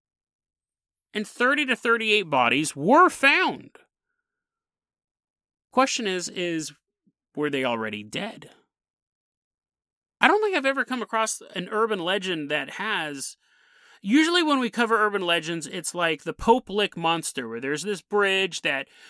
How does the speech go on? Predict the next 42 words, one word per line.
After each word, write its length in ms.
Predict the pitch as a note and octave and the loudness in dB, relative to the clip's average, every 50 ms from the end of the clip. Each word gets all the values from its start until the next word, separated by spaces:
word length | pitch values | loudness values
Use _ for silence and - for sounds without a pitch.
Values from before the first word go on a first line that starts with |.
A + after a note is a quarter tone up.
| - _ _ | -20 _ _
we 120 | D#3 D#3+ | -8 -8
think 300 | D3 - G3+ G3+ G#3 - | -6 0 0 0 0 0
a 60 | G#3 | -4
train 520 | - - - - G3 F#3+ F#3 F#3+ G3 G3 G3 | -6 -6 -4 0 2 4 4 4 4 4 2
went 200 | F#3+ F#3 F#3 F#3+ | 2 4 6 6
off 260 | F#3+ F#3+ F#3 - - | 6 6 6 4 2
it 160 | G3 F#3 E3 | 0 0 2
back 240 | D#3 D#3 D#3 D#3 - | 2 2 2 2 0
in, 80 | E3+ D#3+ | -2 -4
like, 200 | D3+ C#3 - - | -4 -4 -4 -4
the 100 | C#3+ D3+ | -4 -4
eighteen 340 | E3+ E3 - - E3+ D#3 | -4 -4 -6 -8 -6 -4
nineties, 400 | D3+ D3+ D3+ D#3 D#3 D#3+ D#3+ D3 | -2 -2 -2 -2 -4 -4 -6 -6
and 80 | D3 C#3+ | -6 -4
there 80 | D3 C#3+ | -4 -4
was 120 | C#3+ - | -4 -6
some 180 | - C3+ B2+ - | -6 -10 -8 -8
circus 360 | - - E3 C#3+ - D3 - | -4 -4 -4 -4 -2 -6 -6
freak 280 | - - D3+ C#3 - | -6 -6 -8 -6 -4
on 140 | D#3+ D3+ D3+ | -2 -2 -2
there, 120 | D3+ D3 D3 | -2 -2 -2
and 80 | C#3+ | -4
he 80 | B2 A2 | -4 -6
ran 300 | G#2+ B2+ C#3 C#3+ C#3 C#3 | -4 -2 0 2 2 2
off, 260 | C3+ C3+ C3+ - - | 2 2 0 0 -2
and 80 | B2+ B2+ | -4 -2
now 300 | B2+ C3 C3 C3 C3+ - _ _ _ - - - _ _ | 0 0 0 -2 -4 -8 _ _ _ -20 -20 -20 _ _
somehow 440 | - - G3 F#3 F3 F3 F3+ F3 E3 | -4 -2 -2 0 2 2 2 2 0
he's 180 | E3 D#3 B2+ | -2 -2 0
<laughs> 0 | |
still 420 | - - - - - F4+ D#4+ D#4 D4+ | 4 4 4 6 6 6 8 8 8
alive 480 | C#4 C4 B3+ B3 B3 A#3+ A#3+ B3 A3 | 10 10 10 10 10 10 8 4 0
in 240 | G#3+ - G#3 G#3 G#3 | -2 2 2 2 2
the 100 | G3+ G3+ | 2 0
year 180 | F#3+ F#3+ F#3+ F#3 | 0 2 0 0
twenty 260 | - - G3+ F#3 F#3 | 0 -2 -2 -2 -2
twenty-one, 480 | D#3+ G3 G3 F#3 F3 E3+ F3 F3 E3+ E3 | -4 -4 -4 -2 -2 -2 -2 -2 -2 -2
and 80 | D#3+ | -4
he's 100 | D3 B2+ | -4 -6
still 240 | - - E3 D#3 D3+ | -4 -4 -2 -2 -2
attacking 420 | C3 - - C#3+ C3 - C3 A#2+ | -4 -4 -2 -2 -2 -4 -8 -12
people. 360 | A#2 A2 G#2+ - - - - | -12 -14 -16 -16 -18 -20 -20